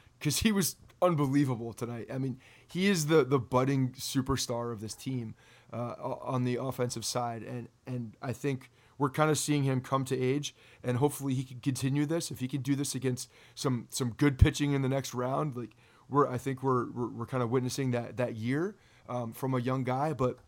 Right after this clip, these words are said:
he's so much fun to watch. And I think, like, having those guys, like you're talking about, those guys that can work the count,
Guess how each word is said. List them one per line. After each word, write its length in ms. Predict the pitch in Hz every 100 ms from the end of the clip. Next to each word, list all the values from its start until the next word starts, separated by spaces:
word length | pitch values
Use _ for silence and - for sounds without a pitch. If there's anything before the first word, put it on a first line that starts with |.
| _
he's 200 | - 135
so 200 | - 170
much 160 | 165 151
fun 220 | - 139
to 60 | 123
watch. 360 | 123 127 -
And 100 | 117
I 40 | 123
think, 280 | 139 135 - - - -
like, 200 | 139 139
having 260 | 143 151 156
those 160 | 160
guys, 380 | 165 175 143 135
like 160 | 135 147
you're 60 |
talking 320 | 151 165 165
about, 200 | 131 127
those 160 | 127 123
guys 220 | 147 143
that 80 | 131
can 160 | 127 131
work 140 | 127
the 60 | 123
count, 360 | 123 147 131